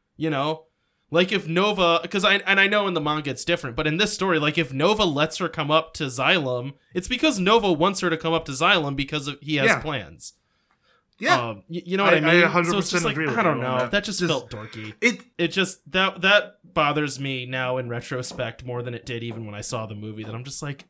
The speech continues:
Speaker 1: "Come on, guys." Like, I th-, I thought it meant that they had a sequel. You know what I mean?
Speaker 2: Yeah, it's just
Speaker 1: And I don't know. It's, it's the exact same thing that they did with,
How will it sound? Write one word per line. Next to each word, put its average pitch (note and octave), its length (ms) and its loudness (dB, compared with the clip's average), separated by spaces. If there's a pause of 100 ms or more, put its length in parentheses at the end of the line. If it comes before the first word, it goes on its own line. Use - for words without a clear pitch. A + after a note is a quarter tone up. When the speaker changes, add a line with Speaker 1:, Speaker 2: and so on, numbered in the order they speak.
Speaker 1:
"Come - 240 -12
on, A#2+ 260 -8
guys." C#3+ 420 0
Like, D#3 240 -2
I F#3+ 140 4
th-, - 160 -8
I A3+ 100 6
thought E4 220 2
it G#3+ 100 -2
meant G3 160 0
that - 140 -12
they D3+ 120 2
had D3 220 0
a B2+ 60 -4
sequel. - 520 -8 (380)
You D3+ 140 -4
know F#3+ 80 0
what F#3+ 100 0
I F3 60 2
mean? F#3 340 -2 (380)
Speaker 2:
Yeah, G3 300 -6 (260)
it's E3 140 -14
just - 260 -14 (680)
Speaker 1:
And G3 260 -4 (300)
I E3+ 140 2
don't D#3 120 2
know. C3 360 -4
It's, G#3 200 0
it's A#3 160 -4
the C#4+ 80 0
exact C#4+ 320 2
same D4+ 200 0
thing A3+ 240 -4
that G3+ 140 -8
they F#3 120 2
did D#3+ 400 0
with, D3+ 320 -2